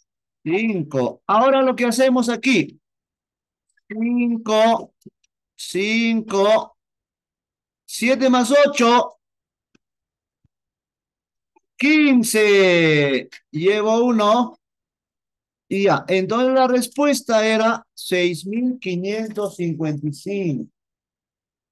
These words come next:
¿Ok? Listo, hijitos lindos, preciosos. Entonces, ahí se, oh, ya. Ahora aquí, hijitos, dos por siete,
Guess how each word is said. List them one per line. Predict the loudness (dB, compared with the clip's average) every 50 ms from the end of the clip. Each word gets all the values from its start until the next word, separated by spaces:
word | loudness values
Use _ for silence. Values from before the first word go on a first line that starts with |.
| _ _ _ _ _ _ _
¿Ok? | -8 -8 -4 0 2 4 4 6 4 2 0 -4 -14 _ -20 _ _ _ _ _ _
Listo, | -6 -4 -2 0 0 0 0 -2 -4 -4
hijitos | -6 -4 -4 -8 -10 -8 -6 -4 -2 -2
lindos, | -2 -2 -2 -4 -2 0 0 0 0 -2 -6 _ _ _ _ _ _ _ _ _
preciosos. | -4 -2 -2 -2 -4 -4 -2 2 2 2 2 0 -6 -12 -16 -12 -8
Entonces, | -6 -6 -2 -2 -2 -2 -2 -2 -2 0 0 0 -2 -4 -8 -14 _ _ _ _ _ _ _ _ _ _ _ _ _ _ _ -6
ahí | -2 0 0 0 0 0
se, | -2 -4 -4 -2
oh, | -2 -2 0 0 0 -2 -2 -4 -4 -6 -6 -6 -6 -6 -6 -6 -8 -12 -16 _ _ _ _ _ _
ya. | -2 0 0 0 -2 -6 -16 _ _ _ _ _ _ _ _ _ -2
Ahora | 2 2 4 4 2 0 0
aquí, | -2 -2 -2 -4
hijitos, | -2 0 -2 -2 -2 -2 0 2 4 2 2 0 -2
dos | 0 0 2 0 0 -2
por | -4 -2 -2 -2
siete, | -2 -2 -2 0 0 0 0 0 2 2 4 2 2 0